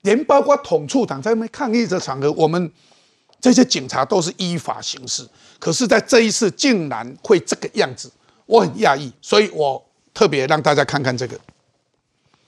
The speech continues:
这个人叫做李家超，现任香港的特首，曾任香港警务处的副处长、保安局的局长，反送中的时候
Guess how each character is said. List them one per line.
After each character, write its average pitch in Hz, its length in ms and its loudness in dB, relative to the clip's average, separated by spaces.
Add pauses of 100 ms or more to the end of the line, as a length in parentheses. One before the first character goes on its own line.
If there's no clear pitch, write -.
这 285 100 4
个 196 120 4
人 170 100 2
叫 208 140 4
做 196 140 4
李 127 180 -10
家 143 200 -2
超， 131 240 -6 (640)
现 277 380 2
任 233 240 4 (240)
香 240 360 2
港 131 200 -4
的 147 80 -6
特 185 220 -2
首， - 240 -12 (440)
曾 214 300 0
任 262 220 4 (240)
香 330 480 2
港 262 320 2
警 196 260 -2
务 277 160 2
处 240 220 2
的 190 100 2
副 214 140 -4
处 190 160 -4
长、 - 120 -8 (580)
保 254 320 6
安 302 300 4
局 185 200 -2
的 190 100 2
局 190 220 -6
长， - 160 -2 (640)
反 175 320 2
送 247 320 2
中 247 220 2
的 208 100 2
时 185 240 -2
候 185 320 0